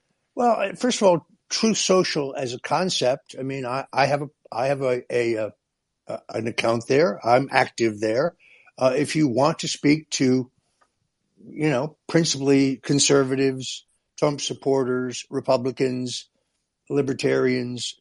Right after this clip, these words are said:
free thinkers, Christians, it's a great platform.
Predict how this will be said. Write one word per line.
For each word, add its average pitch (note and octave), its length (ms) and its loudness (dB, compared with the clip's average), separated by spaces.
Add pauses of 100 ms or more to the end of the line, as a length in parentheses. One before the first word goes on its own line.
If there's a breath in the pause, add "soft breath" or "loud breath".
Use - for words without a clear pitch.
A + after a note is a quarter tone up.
free C3+ 240 -4
thinkers, B2 760 -2 (460)
Christians, C3+ 760 -2 (640)
it's F3+ 160 4
a A3 60 0
great A#3+ 240 2
platform. C4 540 0